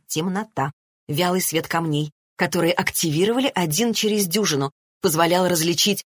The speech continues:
смутные очертания коридора и дверей. А время-то далеко за полночь. Ничего себе, убаюкала княженция. Надо будет завтра в библиотеку отнести. Все равно ничего полезного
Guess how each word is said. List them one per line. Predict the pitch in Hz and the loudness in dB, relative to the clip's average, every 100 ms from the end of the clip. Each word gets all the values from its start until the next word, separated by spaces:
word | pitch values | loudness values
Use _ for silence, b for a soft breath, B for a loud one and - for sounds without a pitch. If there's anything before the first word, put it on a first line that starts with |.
| _ | _
смутные | - 196 196 - 147 143 | -2 2 2 0 -2 -2
очертания | - 143 - 220 254 262 | -2 -4 -2 0 0 -2
коридора | - 143 135 156 190 208 _ _ | -2 -2 0 0 0 -4 _ _
и | 240 | -4
дверей. | 196 175 143 131 - _ _ _ - | 0 0 0 -2 -6 _ _ _ -4
А | 185 | 0
время-то | 175 180 226 233 220 | 2 2 2 0 0
далеко | 185 190 143 147 175 | 0 0 0 0 -2
за | 160 185 | 0 -2
полночь. | 160 135 139 - - - | -2 -4 -4 -8 -12 -6
Ничего | 170 170 185 151 | -4 0 0 0
себе, | 147 147 147 147 _ _ | -2 -2 -4 -6 _ _
убаюкала | 220 185 185 165 151 160 151 | 0 2 2 0 -2 -2 -2
княженция. | 185 170 165 151 - 147 185 _ _ - | -2 0 2 0 0 -2 -4 _ _ -2
Надо | 170 160 | 0 2
будет | 151 147 135 | 0 -2 0
завтра | 190 196 156 143 | -2 -2 -2 -2
в | |
библиотеку | 156 180 185 190 202 156 | 0 0 0 0 -2 -2
отнести. | 131 151 147 - 147 - _ | -2 -2 -2 -4 -6 -8 _
Все | - 269 | -2 0
равно | 269 247 | 2 2
ничего | 240 302 - 160 | 0 0 0 0
полезного | 160 196 262 240 247 | 2 2 0 0 -4